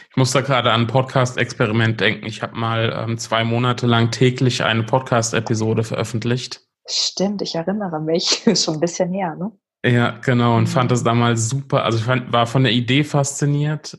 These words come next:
Speaker 1: ähm, hab das dann auch durchgezogen und irgendwann, und das Feedback war auch klasse, und irgendwann hab ich gemerkt, es wird zur Pflicht.
Speaker 2: Ja.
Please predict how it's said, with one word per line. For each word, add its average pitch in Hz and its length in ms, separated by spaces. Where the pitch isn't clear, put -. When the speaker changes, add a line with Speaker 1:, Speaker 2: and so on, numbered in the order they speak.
Speaker 1:
ähm, 113 540
hab 123 160
das 120 140
dann 117 160
auch 117 300
durchgezogen 147 1080
und 117 360
irgendwann, 151 500
und 120 140
das 113 120
Feedback 165 420
war 143 100
auch 143 140
klasse, 147 300
und 123 100
irgendwann 127 300
hab 127 120
ich 131 140
gemerkt, 120 440
es 113 220
wird 123 220
zur 110 260
Pflicht. - 580
Speaker 2:
Ja. 170 200